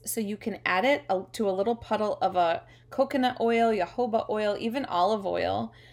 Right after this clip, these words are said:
if you don't have any of those other ones. And just a little puddle of the, of the fatty oil with just one or two drops of the essential oil,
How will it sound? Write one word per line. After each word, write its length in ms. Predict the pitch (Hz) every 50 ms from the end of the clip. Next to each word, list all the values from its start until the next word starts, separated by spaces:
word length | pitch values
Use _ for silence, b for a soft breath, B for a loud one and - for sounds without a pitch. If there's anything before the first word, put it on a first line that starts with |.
| B B B B
if 140 | - 214 202
you 100 | 220 208
don't 180 | 196 196 190 196
have 220 | - 202 190 185
any 180 | 196 190 185 180
of 80 | 175
those 160 | 175 180 180 -
other 260 | - 202 202 226 214 190
ones. 520 | 180 175 175 180 185 202 220 233 - - B B B B B B B B -
And 580 | 226 226 220 208 202 196 196 190 190 - - - - - - - - - - -
just 480 | 202 220 214 214 - - - - - - -
a 80 | 202
little 280 | 190 196 220 226 247 240
puddle 400 | 233 - - 240 233 240 233 -
of 220 | - 208 196 196
the, 200 | - 185 185 185 - - -
of 160 | 208 190 208
the 60 | 190
fatty 440 | 185 - - 220 214 233 247 277 277 -
oil 380 | - 269 277 285 285 294 302 285
with 200 | 226 208 202 -
just 240 | - 208 214 -
one 300 | 196 185 180 196 196 220
or 100 | 220 208
two 240 | 202 - - 254 240
drops 420 | 220 233 233 233 247 240 - - - - -
of 140 | 196 190
the 120 | 190 190 180
essential 520 | 185 - - 185 175 190 - 240 233 - -
oil, 360 | 233 247 254 262 269 294 294